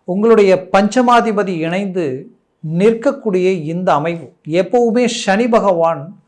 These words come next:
ஆறாம் வீட்டில நின்றாலே அந்த ராசிக்கு மாபெரும் பலத்தை உண்டாக்கிடுவார். ஏன்னா, எதிரி கூட நம்ம காலடியில வந்து நிக்க விழக்கூடிய அளவுக்கு அந்த சனி பகவான்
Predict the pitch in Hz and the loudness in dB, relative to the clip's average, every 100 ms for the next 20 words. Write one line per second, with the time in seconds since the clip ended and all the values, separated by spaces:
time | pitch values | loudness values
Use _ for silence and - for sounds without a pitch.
0 | _ _ _ _ - 156 202 262 269 240 | _ _ _ _ 0 4 6 6 4 4
1 | 196 214 196 170 180 196 190 190 185 151 | 2 0 0 -2 0 2 4 2 0 -2
2 | - - 180 196 175 160 202 202 220 226 | -6 -6 0 2 4 4 4 0 -6 -6
3 | 180 143 147 190 208 214 175 151 170 170 | -6 -2 0 2 2 0 0 0 0 -2
4 | 180 170 143 123 - _ _ 170 170 151 | -4 -2 -4 -6 -18 _ _ -6 -4 -4
5 | 135 113 110 _ _ 165 190 214 254 - | -8 -16 -20 _ _ -4 0 0 -4 -10
6 | _ _ _ _ _ 147 165 190 247 254 | _ _ _ _ _ -2 2 4 4 4
7 | 214 247 262 240 202 - 175 196 220 208 | 4 4 4 2 0 0 2 4 4 4
8 | 190 180 185 180 170 190 190 220 170 139 | 2 0 -2 -2 -2 -2 0 2 2 0
9 | 139 202 - 269 220 190 175 156 190 240 | 0 0 0 -2 -2 2 2 4 2 0
10 | 254 285 247 185 - 180 196 190 180 180 | -2 -2 0 0 -2 -4 -2 -2 0 0
11 | 165 143 127 | -2 -4 -14